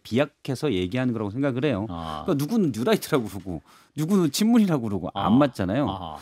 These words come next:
Speaker 1: 그러니까 저는 대통령이 그런 이념적 지향을 갖고 있다고 생각하지 않습니다.
Speaker 2: 예.
Speaker 1: 그냥 그때그때 대통령이 가장 중요시 여기는 건 의리예요.
Speaker 2: 의리.
Speaker 1: 예,
Speaker 2: 아.
Speaker 1: 본인에게 잘해줬던 사람들. 의리인데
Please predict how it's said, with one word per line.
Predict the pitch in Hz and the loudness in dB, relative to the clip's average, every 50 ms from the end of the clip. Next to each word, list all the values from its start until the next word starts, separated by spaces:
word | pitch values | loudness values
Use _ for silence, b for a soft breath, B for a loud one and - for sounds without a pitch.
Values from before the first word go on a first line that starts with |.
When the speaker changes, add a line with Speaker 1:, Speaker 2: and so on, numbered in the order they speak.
| B B B | B B B
Speaker 1:
그러니까 | B 202 208 - | B -2 0 4
저는 | - 180 233 220 | 4 4 4 4
대통령이 | 135 127 - - 156 196 196 185 | 2 0 -2 0 0 0 0 0
그런 | 143 135 165 160 131 | 0 0 2 2 4
이념적 | 120 131 147 147 139 147 - | 4 4 2 2 0 -2 -2
지향을 | - - 135 139 139 123 | -2 0 2 2 2 0
갖고 | - - - 127 | -2 -4 -2 -2
있다고 | 123 - 123 123 | 0 0 0 0
생각하지 | 120 139 143 147 143 143 185 | 0 -2 -2 -2 -2 -2 -2
않습니다. | - - 98 87 - - - 104 90 82 - 123 123 101 | -4 -4 -4 -6 -6 -4 -2 -2 -2 -2 -2 -2 -2 -2
Speaker 2:
예. | 110 113 117 110 107 104 101 98 95 | 0 0 2 2 2 2 0 0 0
Speaker 1:
그냥 | 92 127 139 156 147 - | 2 2 4 4 2 0
그때그때 | - - 107 - - 143 110 107 - - 117 95 87 - - - | -2 -6 -4 0 2 2 2 2 0 0 0 0 -2 -4 -10 -6
대통령이 | - 120 117 151 170 180 156 | -2 -2 0 2 2 0 0
가장 | - - - - 185 165 | -4 -4 -2 0 0 0
중요시 | 131 - 117 117 107 - 101 | 0 0 0 0 0 -2 -2
여기는 | 113 113 131 | -2 0 0
건 | 156 143 - b b b b - | 0 0 -2 b b b b -2
의리예요. | 98 110 135 151 151 127 101 90 80 73 76 78 80 | 0 2 2 4 4 2 2 2 -2 -6 -8 -6 0
Speaker 2:
의리. | 139 143 160 180 190 170 170 139 98 - | 2 4 4 4 4 4 2 2 0 -2
Speaker 1:
예, | - 90 87 85 82 80 78 80 _ - | -4 -4 -4 -4 -4 -6 -8 -10 _ -12
Speaker 2:
아. | 87 | -4
Speaker 1:
본인에게 | 104 107 107 107 117 131 | -2 0 0 2 0 -2
잘해줬던 | 131 - 107 107 127 123 127 - - 120 107 | -2 -2 0 0 0 0 -2 -2 -2 -2 -2
사람들. | 110 117 127 123 107 98 95 82 B B B B B B | 0 0 -2 -2 0 -2 -4 -6 B B B B B B
의리인데 | 117 131 135 151 143 135 139 160 127 92 - | 2 4 4 4 4 4 2 0 0 -2 -6